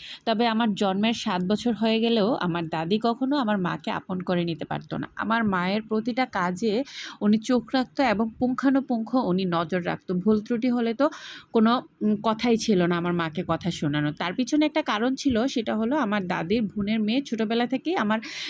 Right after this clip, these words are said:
দাদি পেলে, পালে পুষে বড় করেছিলেন। আমার দাদির ইচ্ছে ছিল যে আমার বাবার সাথে হচ্ছে আমার ওই, আহ, দাদির বোনের বিয়ে দিবে, বোনের, আহ, মেয়েকে বিয়ে দিবে। কিন্তু বাবা কথা না শুনে আমার মাকে ভালোবেসে বিয়ে করে ফেলে। তারপর থেকে দাদির যত আক্ষেপ আমার বাবার প্রতি এবং আমার মাকে, সেই কারণেই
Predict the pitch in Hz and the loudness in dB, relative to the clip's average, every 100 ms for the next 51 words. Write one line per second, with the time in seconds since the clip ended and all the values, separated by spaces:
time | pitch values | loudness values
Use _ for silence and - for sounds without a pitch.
0 | - 196 185 226 220 202 208 - - 196 | -6 -2 2 2 4 2 2 -2 -4 0
1 | 214 214 220 226 185 185 190 202 208 226 | 0 0 -2 0 2 2 0 -2 0 0
2 | 208 226 - 175 180 180 170 175 165 202 | 2 2 -2 -2 0 -2 -2 -2 0 2
3 | 208 - 262 277 285 302 311 226 190 170 | 2 0 -2 2 0 2 2 2 0 0
4 | 180 185 208 202 226 220 - 254 185 175 | -2 -2 -2 0 -2 -2 -2 0 0 2
5 | 165 165 - - - - 175 170 165 165 | 2 0 -6 -10 -10 -2 2 2 2 0
6 | 165 185 175 196 240 214 180 165 151 147 | 2 2 2 2 2 4 4 4 4 4
7 | 165 - 190 185 226 240 220 - 180 190 | 2 2 2 4 6 4 0 2 2 4
8 | 202 202 220 180 165 156 156 180 214 220 | 4 4 2 4 2 2 -2 -2 -2 -2
9 | 233 196 208 208 190 202 196 190 180 214 | 0 0 0 0 0 0 0 -2 -2 -2
10 | 285 226 190 175 165 202 185 170 165 180 | 0 0 0 0 0 0 2 2 2 0
11 | 180 165 160 147 151 156 175 - 190 196 | 0 2 0 -2 -4 -4 -6 -4 -2 -2
12 | 220 254 269 311 285 330 208 180 208 - | 0 0 0 -2 -2 0 0 2 0 -2
13 | - 185 196 180 165 - 226 220 175 180 | 0 0 2 0 -2 -4 -6 -4 -2 0
14 | 175 165 185 202 202 262 190 190 175 175 | 0 0 -2 -4 -2 -2 -2 -2 -2 0
15 | 165 156 156 220 214 202 214 208 269 | 0 0 0 0 0 0 0 2 0